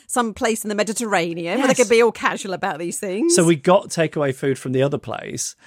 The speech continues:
Speaker 2: and then <laughs> went and sat on a bench outside the first place.
Speaker 1: You didn't?
Speaker 2: As if to make a point.
Speaker 1: You didn't?
Speaker 2: Yeah.
Speaker 1: <laughs>
Speaker 2: Tell you what was weird. I wasn't,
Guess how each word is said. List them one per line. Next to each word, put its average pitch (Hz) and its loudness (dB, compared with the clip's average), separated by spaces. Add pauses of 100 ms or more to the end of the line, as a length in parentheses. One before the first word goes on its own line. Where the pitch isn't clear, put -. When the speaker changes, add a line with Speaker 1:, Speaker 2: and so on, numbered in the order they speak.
(200)
Speaker 2:
and 135 0
then 131 4
<laughs> 143 2
went 180 -2
and 370 -6
sat - -4
on - -2
a - -2
bench - -2
outside - -6
the 196 -20
first - -6
place. 262 -4
Speaker 1:
You 208 2
didn't? 190 4
Speaker 2:
As 143 0
if 131 0
to 135 -6
make 120 -2
a 113 -8
point. 143 0
Speaker 1:
You 330 2
didn't? 214 2
Speaker 2:
Yeah. 135 4
Speaker 1:
<laughs> - -2 (1900)
Speaker 2:
Tell - -2
you 381 2
what 415 0
was 190 0
weird. 143 6
I 113 0
wasn't, 143 -4